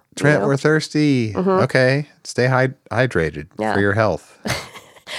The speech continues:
Speaker 1: He was way ahead of the stay hydrated game.
Speaker 2: Right.
Speaker 1: Yeah. Also, we get La Mer, right?
Speaker 2: Yes. Oh, God. So the, some of my favorite performances from my, some of my favorite songs are included that aren't on the C D.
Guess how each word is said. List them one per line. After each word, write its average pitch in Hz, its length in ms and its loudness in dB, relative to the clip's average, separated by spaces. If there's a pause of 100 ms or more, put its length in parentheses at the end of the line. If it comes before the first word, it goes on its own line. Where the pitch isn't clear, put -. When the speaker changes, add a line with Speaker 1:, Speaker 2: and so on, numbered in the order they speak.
(120)
Speaker 1:
He 330 160 2
was 285 200 2
way 240 220 4
ahead 190 240 4
of 156 100 -4
the 156 100 -2
stay 151 260 0
hydrated 123 600 -2
game. - 380 -6 (100)
Speaker 2:
Right. - 320 -8
Speaker 1:
Yeah. - 240 -2 (260)
Also, 214 260 2
we 190 120 0
get 196 200 0
La 190 160 4
Mer, 165 380 -4 (480)
right? - 220 -8
Speaker 2:
Yes. 110 400 2
Oh, 101 160 0
God. 92 420 0
So 104 300 0 (140)
the, 95 160 -4 (320)
some 113 240 -2
of 95 60 0
my 87 160 0
favorite 87 520 0 (600)
performances 82 840 -4
from 78 240 -8
my, 73 100 -6 (340)
some 90 160 -6
of - 20 -2
my 73 100 -2
favorite 76 260 -4
songs 73 440 -4
are 73 60 -4
included 71 380 -6
that 67 100 -4
aren't 69 220 -4
on 67 60 -12
the 69 80 -8
C 73 200 -8
D. 73 160 -10